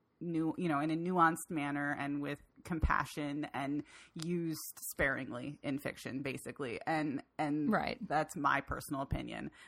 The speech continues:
Speaker 1: But it seems like this story assumes that it is the worst thing that could possibly happen to you. And there's also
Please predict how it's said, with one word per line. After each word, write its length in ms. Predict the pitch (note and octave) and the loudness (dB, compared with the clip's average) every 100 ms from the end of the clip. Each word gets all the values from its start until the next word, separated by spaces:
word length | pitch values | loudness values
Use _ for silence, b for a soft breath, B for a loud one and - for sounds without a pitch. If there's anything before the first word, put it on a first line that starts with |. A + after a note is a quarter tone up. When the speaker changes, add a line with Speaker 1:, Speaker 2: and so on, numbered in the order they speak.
| B | B
Speaker 1:
But 300 | E3+ D3+ - C3 D3 - _ - | 6 6 4 -4 -10 -14 _ -6
it 260 | - F#3+ - - | 0 0 0 -6
seems 420 | A3 A#3 A#3 - | 0 2 2 2
like 320 | E3 D3+ D3 - | 2 2 -2 -10
this 280 | D#3 E3+ E3+ | -6 -6 -6
story 340 | - D#3+ D3 C#3+ | -4 0 0 -2
assumes 680 | D3 - - D#3 C#3+ C#3+ C#3 - | -6 -6 -2 0 0 -2 -4 -2
that 160 | D3+ | -2
it 160 | C#3+ D3 | 0 -2
is 100 | D3+ | -4
the 100 | D3+ | -4
worst 520 | C#3+ C3+ C3 - - - | -4 -4 -6 -8 -12 -10
thing 160 | D3+ C3+ | -6 -4
that 120 | - | -4
could 120 | D3+ | -2
possibly 340 | - B2+ - D3+ | 0 0 -2 0
happen 320 | D3 D3 C#3+ | 0 0 -2
to 60 | C#3 | -2
you. 140 | C#3 | 0
And 120 | F#3 | 2
there's 140 | G#3 G#3 | 0 4
also 260 | C4 C4+ | 4 4